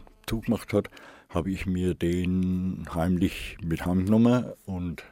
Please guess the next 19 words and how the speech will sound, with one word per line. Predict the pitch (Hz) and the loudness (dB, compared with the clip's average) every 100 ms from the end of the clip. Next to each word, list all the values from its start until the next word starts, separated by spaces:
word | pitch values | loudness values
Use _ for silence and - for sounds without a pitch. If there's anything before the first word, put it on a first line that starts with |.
| - | -16
wär | 131 98 80 85 82 | -4 -2 0 0 0
sowieso | - 82 87 90 | 0 -4 -2 -4
alles | - 90 85 | -2 -2 -2
auf | 85 | -2
den | 82 | -2
Schutt | - 90 - | -4 -4 -4
geschmissen | - 92 82 78 | -2 0 0 0
worden | 78 | 0
dann. | 73 73 - - - - - - - _ - | -2 -4 -6 -14 -14 -14 -16 -16 -20 _ -2
Den | 87 78 | 0 2
hab | 87 76 | 2 2
ich | 87 - - | 0 -4 -6
in | 101 87 | -6 -4
so | 92 | -4
einem | 80 | -4
Spezialgeschäft | - - - 85 90 - 110 - | -4 -6 -4 0 0 2 -2 -2
in | 85 78 | -4 -4
der | |
Südstadt | 76 107 - - 104 - | 0 -2 -2 -2 0 -2